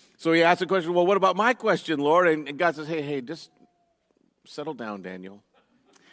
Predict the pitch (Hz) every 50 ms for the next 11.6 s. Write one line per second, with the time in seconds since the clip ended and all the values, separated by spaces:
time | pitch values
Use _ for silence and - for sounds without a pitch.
0 | _ _ _ - 143 156 160 175 160 147 156 139 - - - - _ _ _ _
1 | _ _ _ _ - - 156 156 135 117 143 147 151 160 156 - - 131 120 110
2 | 98 87 82 80 _ _ _ _ _ _ _ _ _ _ _ _ _ _ _ _
3 | _ _ _ _ _ _ _ _ _ _ _ _ _ _ _ _ _ _ - -
4 | 156 127 127 131 113 135 139 - - 143 147 143 147 139 120 107 123 127 131 131
5 | 120 120 107 - 127 131 131 135 127 127 120 117 110 113 107 98 87 82 82 _
6 | _ _ _ _ _ _ _ _ _ _ - 107 107 113 131 143 156 135 160 143
7 | - - 123 101 - 120 110 113 107 - - - 131 120 117 113 104 98 98 92
8 | - 110 104 92 92 - - 98 98 101 98 95 87 98 95 95 95 90 82 82
9 | 85 _ _ _ _ _ _ _ _ _ _ _ _ _ _ _ _ - 151 156
10 | 170 190 180 135 - 190 170 151 180 165 156 143 143 - 139 156 156 151 139 131
11 | 151 156 143 - - - 165 170 - 113 101 90